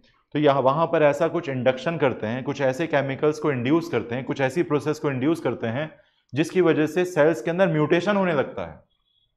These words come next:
और उस म्यूटेशन की वजह से कहीं ना कहीं जीनोटाइप चेंज होता है सेल का, और उस म्यूटेशन की वजह से जीनोटाइप के बाद फिनोटाइप चेंज होता है, और फिनोटाइप चेंज होने की वजह से वो सेल दूसरे कोशिकाओं के, दूसरे सेल के कॉन्टैक्ट में आने लगता है,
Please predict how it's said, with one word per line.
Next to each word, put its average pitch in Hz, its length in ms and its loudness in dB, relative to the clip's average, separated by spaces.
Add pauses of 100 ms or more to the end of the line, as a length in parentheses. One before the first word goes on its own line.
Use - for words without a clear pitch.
(600)
और 147 180 8
उस 190 180 2
म्यूटेशन 165 440 -2
की 175 100 0
वजह 143 240 2
से 170 100 -4
कहीं 160 280 2
ना 175 140 2
कहीं 170 240 0
जीनोटाइप 143 500 2
चेंज 180 280 0
होता 151 220 0
है 117 80 0
सेल 101 200 -6
का, 80 260 -16 (400)
और 156 160 8
उस 185 180 2
म्यूटेशन 156 460 -2
की 170 100 -4
वजह 139 260 0
से 160 160 -4
जीनोटाइप 135 480 -2
के 147 60 -6
बाद 143 160 0
फिनोटाइप 139 500 -2
चेंज 117 220 -6
होता 85 280 -10
है, 82 120 -20 (340)
और 123 140 2
फिनोटाइप 139 440 -2
चेंज 135 200 -8
होने 127 220 -6
की 131 100 -8
वजह 117 260 -2
से 147 120 -4
वो 135 160 0
सेल 120 240 -2
दूसरे 110 360 -4
कोशिकाओं 113 600 -4
के, 113 160 -6
दूसरे 110 320 -6
सेल 107 180 -6
के 127 100 -8
कॉन्टैक्ट 107 380 -6
में 147 80 0
आने 127 160 -2
लगता 85 260 -8
है, - 200 -16